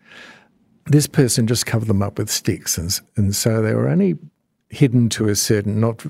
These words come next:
very well. Gibson's remains, and when we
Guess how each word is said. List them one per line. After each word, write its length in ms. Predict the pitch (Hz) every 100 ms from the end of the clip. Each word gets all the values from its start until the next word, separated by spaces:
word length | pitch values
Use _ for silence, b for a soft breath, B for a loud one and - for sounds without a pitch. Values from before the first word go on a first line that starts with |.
| -
very 280 | - 104 98
well. 680 | 92 101 95 87 87 80 92 _ B B B B B _ _
Gibson's 580 | - 131 135 107 98 -
remains, 580 | 95 87 98 95 107 117
and 80 |
when 160 | 104 104
we 220 | 104 104